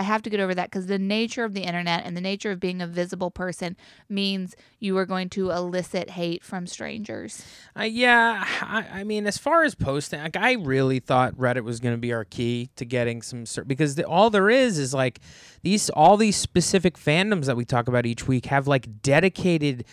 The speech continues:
Speaker 2: super fans, and they go on these things and they chat and they talk.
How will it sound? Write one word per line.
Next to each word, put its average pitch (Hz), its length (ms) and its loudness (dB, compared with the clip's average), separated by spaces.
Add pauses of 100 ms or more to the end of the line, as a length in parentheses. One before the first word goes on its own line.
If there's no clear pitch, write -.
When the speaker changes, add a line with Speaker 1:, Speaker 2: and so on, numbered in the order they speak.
(240)
Speaker 2:
super 262 420 2
fans, 123 480 -4
and 135 140 -6
they 143 80 0
go 160 240 2
on 165 240 0
these 127 400 -4
things 127 400 -4
and 127 140 -2
they 127 80 -2
chat 147 340 2
and 123 80 -8
they 143 100 0
talk. 113 540 -2